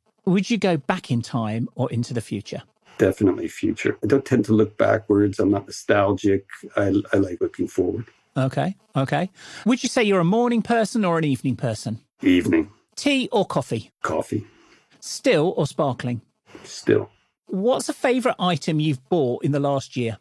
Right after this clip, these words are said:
Speaker 2: New set of headphones, not the ones I'm wearing now.
Speaker 1: <laughs>
Speaker 2: Much more posh. Actually, it was a gift from my nephew.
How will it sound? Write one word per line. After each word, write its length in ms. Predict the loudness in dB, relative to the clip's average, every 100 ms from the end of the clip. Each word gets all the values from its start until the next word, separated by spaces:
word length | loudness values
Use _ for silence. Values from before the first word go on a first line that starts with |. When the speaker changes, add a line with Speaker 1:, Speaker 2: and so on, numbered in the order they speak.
| _ _ 2
Speaker 2:
New 160 | 4 4
set 240 | 4 2
of 60 | 2
headphones, 680 | -2 -2 0 0 0 -2 0
not 160 | 0
the 80 | 2
ones 220 | 0 0
I'm 100 | -2
wearing 340 | 0 0 2 2
now. 300 | 2 2 0 -2 -6 -4 -8 -6
Speaker 1:
<laughs> 580 | -10 -8 -8 -10 -10 -4
Speaker 2:
Much 240 | -2 0 -2
more 140 | -2
posh. 580 | -2 0 0 0 -8 -12 _ _ 0
Actually, 380 | 2 2 2 2
it 40 |
was 120 | 0
a 60 | -4
gift 500 | 0 0 0 -6 -20 _ _ _ -6
from 200 | -2 0
my 100 | 0
nephew. 460 | 0 0 -2 -6